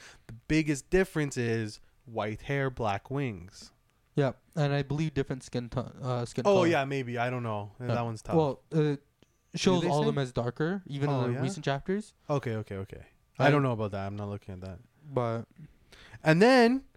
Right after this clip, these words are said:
Speaker 1: the, uh, hero of the Rocky Port incident, Captain Kobe,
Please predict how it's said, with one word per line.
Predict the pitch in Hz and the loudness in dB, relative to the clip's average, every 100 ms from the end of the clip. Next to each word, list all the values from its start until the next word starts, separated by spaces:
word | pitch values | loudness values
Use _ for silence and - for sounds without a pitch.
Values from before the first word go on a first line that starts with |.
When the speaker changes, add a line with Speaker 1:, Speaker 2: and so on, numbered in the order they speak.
| _ - 143 | _ -12 0
Speaker 1:
the, | 156 156 156 - | 4 4 4 4
uh, | 147 139 | 4 4
hero | 135 196 208 208 | 4 6 8 8
of | 165 151 | 6 4
the | 151 | 4
Rocky | 151 180 196 | 4 4 0
Port | - 196 170 | 4 4 4
incident, | 165 - 143 143 - _ _ | 0 2 2 2 -2 _ _
Captain | 156 156 165 156 | -2 0 -2 0
Kobe, | 175 196 165 151 | 4 6 6 0